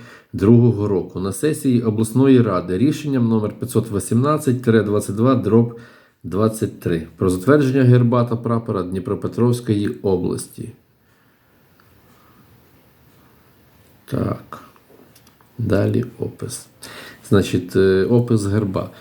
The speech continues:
Щит, скошений перев'язом праворуч, утвореним сполученням золотою полум'яно-, полум'яноподібною лінією на лазуровому тлі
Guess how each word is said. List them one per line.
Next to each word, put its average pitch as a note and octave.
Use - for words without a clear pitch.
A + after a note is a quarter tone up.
Щит, -
скошений A#2+
перев'язом A2+
праворуч, G2+
утвореним C3+
сполученням A#2+
золотою A2
полум'яно-, A2+
полум'яноподібною A2+
лінією F#2+
на A#2
лазуровому A2
тлі F2+